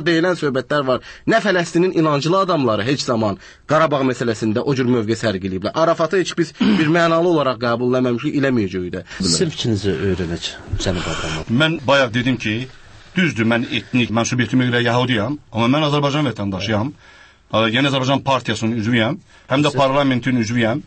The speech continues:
Speaker 3: İnsan Hüquqları Daimi Komissiyasının sədri müaviniyəm. Mən üzərimdəki məsuliyyəti də tamam dərk edirəm.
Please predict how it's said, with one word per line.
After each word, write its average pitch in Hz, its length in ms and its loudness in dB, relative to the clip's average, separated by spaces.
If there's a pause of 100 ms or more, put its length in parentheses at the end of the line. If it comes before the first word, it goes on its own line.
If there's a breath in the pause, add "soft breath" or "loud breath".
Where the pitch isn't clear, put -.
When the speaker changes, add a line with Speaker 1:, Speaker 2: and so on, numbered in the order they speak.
Speaker 3:
İnsan 131 320 0
Hüquqları 120 400 0
Daimi 120 220 2
Komissiyasının 117 400 -2
sədri 120 260 0
müaviniyəm. 101 380 0 (100)
Mən 143 240 2
üzərimdəki 123 540 0
məsuliyyəti 131 460 0
də 156 200 0
tamam 135 320 0
dərk 123 240 -2
edirəm. 92 300 -4